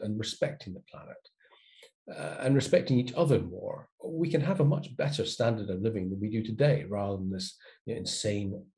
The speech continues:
ever running for, for more consumption. Uh,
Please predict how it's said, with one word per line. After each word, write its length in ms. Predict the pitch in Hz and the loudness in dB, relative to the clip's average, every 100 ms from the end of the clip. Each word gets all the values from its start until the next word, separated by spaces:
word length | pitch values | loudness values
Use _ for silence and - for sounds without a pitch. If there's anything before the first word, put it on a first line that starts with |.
| _ - | _ -2
ever 420 | 120 107 101 90 | 0 2 2 0
running 440 | 95 104 98 92 90 | 2 2 2 -2 -4
for, 440 | - 95 95 92 - - | -2 0 0 0 -6 -4
for 100 | - | 0
more 420 | 101 107 98 101 - | 2 2 2 2 -2
consumption. 580 | 92 - 110 110 - - _ - - - - - | -2 2 2 2 -6 -16 _ -20 -20 -20 -18 -10
Uh, 80 | - | -8